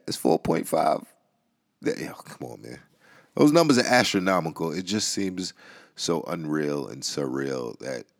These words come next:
you know, I don't know. I don't know. Yeah, I don't know. It, everything just seems surreal. It seems like, wait, listen. <laughs> Uh,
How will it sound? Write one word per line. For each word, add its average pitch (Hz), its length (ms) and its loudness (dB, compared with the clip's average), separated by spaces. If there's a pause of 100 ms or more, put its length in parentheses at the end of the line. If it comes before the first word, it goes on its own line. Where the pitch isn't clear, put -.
(140)
you 90 80 -6
know, 71 180 -8 (1400)
I - 60 -10
don't 53 240 -12
know. - 140 -18 (1600)
I 175 260 10
don't 120 220 6
know. 90 380 4 (960)
Yeah, 117 220 4
I 87 40 6
don't 76 160 0
know. 71 220 -4 (220)
It, 113 220 2
everything 110 420 -2
just 85 160 -2
seems 82 260 -4
surreal. 73 280 -4
It - 40 -6
seems 127 300 -2
like, 98 240 -2 (140)
wait, 95 240 -4
listen. 73 440 -8
<laughs> - 40 -12 (2000)
Uh, - 160 2